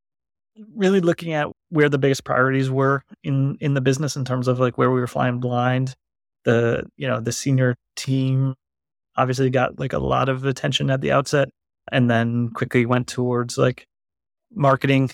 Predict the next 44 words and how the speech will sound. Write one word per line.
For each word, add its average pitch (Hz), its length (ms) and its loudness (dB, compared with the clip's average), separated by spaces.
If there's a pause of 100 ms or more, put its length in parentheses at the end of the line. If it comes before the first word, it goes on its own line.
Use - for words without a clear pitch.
'cause 131 160 -8
marketing 131 540 0
was, 123 220 -4
yeah, 127 340 4 (1400)
yeah, 160 180 4
didn't 143 200 2
have 131 120 4
a 131 40 2
lot 131 180 4
of 127 80 6
visibility, 127 720 4
had 127 300 0
a - 60 -4
lot 135 160 4
of 127 80 0
disparate 135 460 -2 (160)
systems, 131 880 -2 (100)
a 120 120 -10
lot 127 180 0
of 131 80 -2 (140)
things 127 280 2
that - 120 -4
just - 400 -12
kind 131 180 -2
of 123 60 -2
needed 123 240 -2
to 139 100 -10
be - 180 -10
wrangled 135 440 0
and, 73 260 -6
and - 160 -6
simplified. 71 640 -2 (380)
So - 160 0
yeah, 131 240 4
it - 80 -14
started 170 240 4
out 151 80 4
as 143 160 2
a 139 260 0 (480)
kind 139 140 0
of 123 160 0
team 135 240 0
of 123 100 -2
one. 127 560 2